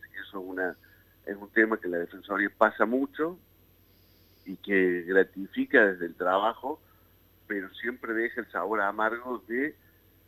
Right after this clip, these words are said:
eh, la, mm, digamos, el de, la falencia estructural que vivimos en la Argentina, que se ve mucho en la Defensoría en muchos aspectos, pero creo que en el aspecto de la salud este año de pandemia nos ha dejado una,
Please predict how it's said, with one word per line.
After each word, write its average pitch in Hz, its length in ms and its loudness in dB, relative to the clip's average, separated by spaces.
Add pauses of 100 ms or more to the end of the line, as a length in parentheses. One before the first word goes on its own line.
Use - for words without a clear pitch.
(120)
eh, 95 480 -10 (600)
la, 90 580 2 (600)
mm, 82 680 -16
digamos, 92 600 -4 (640)
el 104 180 0
de, 104 200 4
la 107 100 -6
falencia 131 540 4
estructural 127 800 -2
que 95 380 -14
vivimos 98 260 -10
en 87 60 -6
la 87 60 -6
Argentina, 110 680 -6 (760)
que 101 280 2
se 107 80 2
ve 113 120 6
mucho 120 360 -4
en 90 80 -2
la 90 60 0
Defensoría - 520 -12 (360)
en 107 60 -14
muchos 107 260 -10
aspectos, 101 500 -2
pero 85 140 -8
creo 95 180 -6
que 90 80 -4
en 87 60 0
el 82 60 -6
aspecto 95 420 -2
de 85 60 2
la 87 80 -8
salud 92 360 -2
este 98 160 -4
año 92 140 -4
de 85 80 -2
pandemia 90 480 -2
nos 87 160 -8
ha 82 60 -2
dejado 85 420 -2
una, 85 320 -10